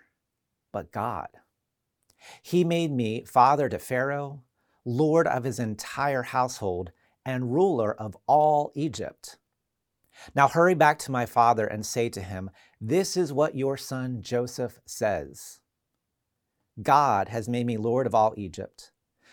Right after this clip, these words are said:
Come down to me. Don't delay.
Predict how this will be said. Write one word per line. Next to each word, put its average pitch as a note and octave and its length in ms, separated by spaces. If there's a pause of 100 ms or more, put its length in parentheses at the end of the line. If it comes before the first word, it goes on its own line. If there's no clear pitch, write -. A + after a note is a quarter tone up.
(100)
Come C3+ 260
down C3 440
to C#3 120
me. A2+ 380 (640)
Don't A#2 460 (200)
delay. F#2 500